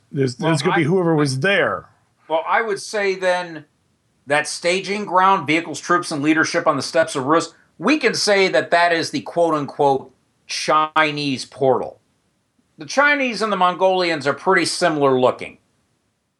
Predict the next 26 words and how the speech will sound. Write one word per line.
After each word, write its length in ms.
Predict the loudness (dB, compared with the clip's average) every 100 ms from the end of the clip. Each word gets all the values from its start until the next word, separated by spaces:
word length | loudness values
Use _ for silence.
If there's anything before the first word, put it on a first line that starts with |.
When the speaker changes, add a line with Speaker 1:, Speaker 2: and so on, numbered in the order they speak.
| _ _ _ -10
Speaker 2:
So 240 | 0 0
we 200 | 2 0
could 160 | -2 -2
say 320 | 0 0 2
that 260 | 0 0
the 80 | -4
staging 500 | -6 0 0 0 -2
ground 380 | 0 4 4 2
on 60 | -2
the 60 |
steppes 320 | -2 -2 -2
of 100 | -2
Ru-, 180 | -2 -2 -6 _ -4
that 240 | 0 2
could 200 | 0 -2
be 500 | 0 0 0 -4 -6 -14 _ _ -12
the 120 | -10
quote-unquote 640 | -2 0 0 0 0 -2
Chinese 520 | 0 2 2 0 -6
portal 520 | -10 -2 2 4 2 0
that 240 | -4 -2
Rich 260 | -2 -2 -2
mentioned 360 | -2 -2 -6
in 80 | -8
Portals 480 | -2 0 2 -2 -6
two. 280 | -2 -2